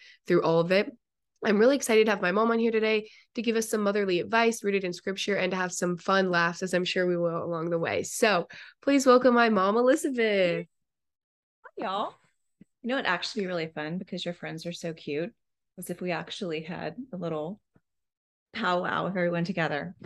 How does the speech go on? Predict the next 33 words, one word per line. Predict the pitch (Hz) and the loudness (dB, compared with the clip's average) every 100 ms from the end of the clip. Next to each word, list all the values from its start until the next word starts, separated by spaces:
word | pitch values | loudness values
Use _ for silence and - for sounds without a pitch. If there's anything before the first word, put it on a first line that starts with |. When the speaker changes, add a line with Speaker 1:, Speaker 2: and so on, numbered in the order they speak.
| - | -10
Speaker 1:
What | - 190 | -6 0
do | 202 | 2
you | |
mean? | 196 196 | 2 2
Speaker 2:
Everyone | 175 175 | 0 -4
wants | 170 | -2
to | 220 | 2
Speaker 1:
Wait, | 220 180 | 2 4
don't, | 277 254 | 2 6
Speaker 2:
listen. | 294 - - 208 - - | 4 2 -8 -16 -16 -2
Speaker 1:
don't, | |
don't | 247 247 | 0 2
move | 190 214 190 | 2 2 2
it. | 170 160 190 | 0 0 -4
It's | - | -6
gonna | 208 202 | -2 0
make | 190 180 | -2 -2
Speaker 2:
Yes, | |
Speaker 1:
noise | 185 165 175 196 - | -2 0 -2 -4 -10
Speaker 2:
but | 196 | -8
Speaker 1:
if | 190 | 0
Speaker 2:
I | |
Speaker 1:
you | 220 | 2
Speaker 2:
don't | |
Speaker 1:
do | 180 | 2
Speaker 2:
wanna, | 175 | 0
Speaker 1:
that. | 151 | -2
Speaker 2:
I | 175 | -6
don't | 175 | -8
wanna | 170 180 | -8 -10
see | - 185 | -6 -6
my | 160 | -4
face | - 180 - - | 4 4 4 -2